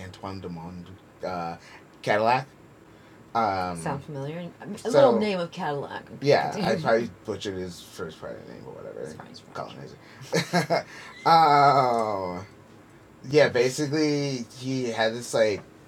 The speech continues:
Speaker 1: fortune teller tell him that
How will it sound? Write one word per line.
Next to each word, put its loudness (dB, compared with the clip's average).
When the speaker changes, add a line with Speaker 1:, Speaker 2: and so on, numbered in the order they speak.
Speaker 1:
fortune -6
teller -4
tell 0
him -10
that -6